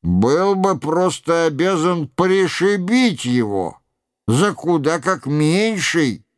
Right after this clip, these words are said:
проступок. И он это знал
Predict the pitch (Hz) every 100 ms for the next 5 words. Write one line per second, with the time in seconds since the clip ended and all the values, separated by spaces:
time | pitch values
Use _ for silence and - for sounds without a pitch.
0 | _ 147 165 165 131 - - - 160 117
1 | 92 - 101 92 - - _ _ _ _
2 | _ _ _ - 147 139 135 127 120 110
3 | 104 107 107 - 127 131 120 135 165 175
4 | 190 180 - 151 -